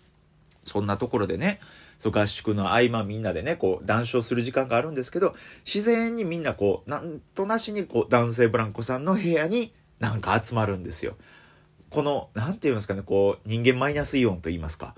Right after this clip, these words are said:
それが多分出てるっていうのがね、やっぱ男性ブランコさんの人としてのこう、魅力の一つやなとはものすごい思うんですよ。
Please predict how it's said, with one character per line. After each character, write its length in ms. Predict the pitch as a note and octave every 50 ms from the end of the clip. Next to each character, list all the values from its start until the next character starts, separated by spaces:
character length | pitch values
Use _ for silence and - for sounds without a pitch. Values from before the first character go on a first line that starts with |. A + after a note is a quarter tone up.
| - - - - - - - - -
そ 180 | - - - - E3
れ 80 | E3+
が 80 | E3 E3
多 100 | E3+ D#3+
分 120 | B2 -
出 120 | - A2 A2
て 160 | - B2 A2
る 60 | A2
っ 40 | A2+
て 140 | - - G2+
い 100 | F#2 F2
う 40 |
の 100 | E2+ F#2
が 100 | - - G2
ね、 280 | C#3 F3+ G#3 A3 - - -
や 80 | - -
っ 20 |
ぱ 160 | - F2+ F2+
男 200 | E2+ E2 F2+ F2
性 120 | E2+ - F2+
ブ 120 | E2+ F#2+
ラ 80 | G2+ G2
ン 80 | F2+
コ 80 | - G#2+
さ 80 | A2
ん 80 | G2+ G#2+
の 60 | B2
人 200 | B2 - - F3+
と 120 | - F3+ E3+
し 80 | -
て 100 | - E3
の 120 | B2 - -
こ 100 | - D#2
う、 40 |
魅 100 | F#2 G2 F#2
力 200 | F2+ F2+ - F#2
の 100 | F2+ E2+
一 200 | D#2+ - - D#2
つ 140 | D#2 - -
や 100 | - A1
な 220 | B1 D#2+ E2 E2+
と 100 | E2 -
は 100 | D#2 D2
も 120 | C2 C#2 E2
の 100 | D2+ D2+
す 120 | - -
ご 100 | - C#2
い 20 | B1+
思 200 | C#2 F#2 F2+ E2+
う 20 |
ん 80 | E2+ D#2+
で 100 | D2+ C#2
す 140 | - - F2
よ。 240 | F2+ F2+ F#2+ F2